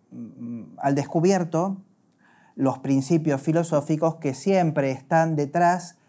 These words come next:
de, eh, las teorías psicológicas, ¿eh?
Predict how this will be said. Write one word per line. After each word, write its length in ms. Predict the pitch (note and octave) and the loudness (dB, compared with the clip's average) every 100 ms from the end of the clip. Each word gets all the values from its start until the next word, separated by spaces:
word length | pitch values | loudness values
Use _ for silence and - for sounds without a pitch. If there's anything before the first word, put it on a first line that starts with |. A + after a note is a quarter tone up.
| _ - | _ -4
de, 480 | B2 C#3 E3 E3 E3 _ _ _ _ | 2 4 4 0 -14 _ _ _ _
eh, 960 | - C3+ B2+ B2 A#2+ A#2 A#2 A2 G#2+ G2 - - _ | -2 0 2 2 2 0 -2 -6 -6 -10 -14 -18 _
las 240 | D3+ C#3+ - | -2 -2 0
teorías 340 | C#3+ C3+ C3 | 0 2 0
psicológicas, 840 | C3+ A#2+ A2+ G2+ - F2+ - - | -4 -2 -2 -4 -8 -14 -14 -10
¿eh? 220 | C#3 F#3 | -6 -4